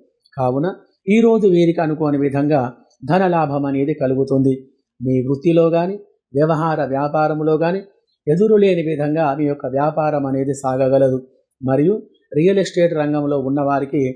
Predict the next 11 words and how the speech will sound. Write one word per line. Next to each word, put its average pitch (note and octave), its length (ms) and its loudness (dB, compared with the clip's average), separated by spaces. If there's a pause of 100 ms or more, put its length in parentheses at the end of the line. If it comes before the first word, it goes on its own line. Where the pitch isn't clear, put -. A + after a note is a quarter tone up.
(420)
భూమి G3 300 2
క్రయ E3 320 0
విక్రయాదుల D3+ 640 -2
యందు C#3+ 280 0 (420)
మంచి F3 260 -2
ఫలితాలు D3 420 0
కలిగి C3+ 380 -2 (160)
అధికమైన D#3 460 -2
లాభాలు C3+ 460 -2
కలిగి C3+ 380 -4
ఉంటాయి. C3 320 -2